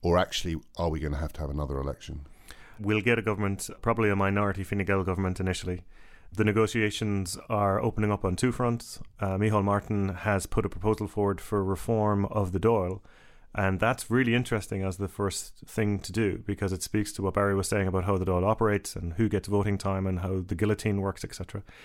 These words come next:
Speaker 2: In terms of the smaller parties, it's a really interesting moment because you need seven seats or more to get speaking rights within the Dáil, and that's what the Independent Alliance and others were trying to do to try and give themselves power. Overall,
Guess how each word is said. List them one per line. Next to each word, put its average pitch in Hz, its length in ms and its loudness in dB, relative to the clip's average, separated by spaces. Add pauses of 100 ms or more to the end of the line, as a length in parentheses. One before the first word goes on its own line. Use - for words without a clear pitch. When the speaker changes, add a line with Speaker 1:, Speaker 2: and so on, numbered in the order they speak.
(420)
Speaker 2:
In 117 180 0
terms 123 340 2
of 104 380 -2
the 101 260 2
smaller 123 380 2
parties, 107 560 -2 (500)
it's - 160 -2
a 107 60 2
really 113 240 6
interesting 98 800 -2 (180)
moment 131 480 2
because 104 320 -6
you 104 100 -2
need 104 180 -4
seven 107 280 0
seats 107 240 -6
or 101 60 -2
more 98 200 -2
to - 80 -12
get 95 140 -4
speaking 101 320 -4
rights 98 240 -2
within 90 280 -4
the 120 80 0
Dáil, 123 280 2 (420)
and 101 180 0
that's 110 280 2
what 107 420 0
the 104 100 0
Independent 101 380 0
Alliance 101 460 0
and 98 100 0
others 98 220 2
were 98 80 -2
trying 98 240 0
to - 100 -12
do 139 160 2
to - 140 -4
try 101 100 0
and 92 100 -2
give 92 100 -2
themselves 92 360 -4
power. 95 320 -6 (640)
Overall, 127 640 4